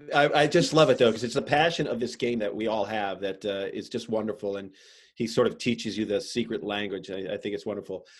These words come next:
Um, and, you know, with Mooch as well, uh, sort of a legendary player, and he became a coach. Um, all right, so, so let's talk to some non-legendary players like myself. Grail, what, what do you, <laughs>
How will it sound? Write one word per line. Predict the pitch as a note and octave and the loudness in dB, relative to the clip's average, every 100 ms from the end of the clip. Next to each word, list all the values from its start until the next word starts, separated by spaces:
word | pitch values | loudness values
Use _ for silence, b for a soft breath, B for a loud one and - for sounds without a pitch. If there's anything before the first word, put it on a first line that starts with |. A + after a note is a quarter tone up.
| b - | b 0
Um, | A2+ A2+ A#2 | 2 4 4
and, | B2+ A#2+ - | 4 0 2
you | C3+ | 4
know, | A#2 G#2+ - | 4 2 2
with | B2 | 4
Mooch | A#2 C#3 C#3+ B2+ | 8 8 8 6
as | A2+ | 6
well, | A#2+ C3 G#2 G2+ - | 6 8 6 2 -2
uh, | G#2+ G#2 G2+ - | -2 0 -2 -4
sort | - A2+ | -4 -2
of | G2 | -2
a | |
legendary | G2 G#2+ G#2 G#2 G2+ G2+ | 2 2 2 4 4 4
player, | G2 - G#2 G#2 G#2 | 0 0 2 2 0
and | G2+ | -2
he | |
became | A2 F#2+ G#2 F#2+ | -2 -2 -2 -4
a | F2 | -4
coach. | - F#2+ F#2 - b b b - | -2 -2 -4 -18 b b b -6
Um, | G#2 G#2 G#2+ F#3+ | -4 -4 0 6
all | |
right, | E3 | 6
so, | - D#3+ B B B | 8 4 B B B
so | - C#3 C3 | 0 2 6
let's | E3+ E3 - - | 6 6 0 2
talk | D#3 C#3+ | 4 4
to | C#3 | 0
some | - A#2+ | 2 4
non-legendary | A#2 C#3 C#3+ B2 A#2+ A2 G#2 | 6 6 8 6 6 4 4
players | G2 G#2+ G#2 G#2+ | 4 4 4 2
like | G#2 | -2
myself. | G#2+ G#2 - A2 G#2 - | 0 0 4 6 4 6
Grail, | F3+ E3 G#2 | 8 10 8
what, | C#3 D#3 | 8 8
what | D#3+ | 8
do | F3 | 8
you, | |
<laughs> | A3+ | 6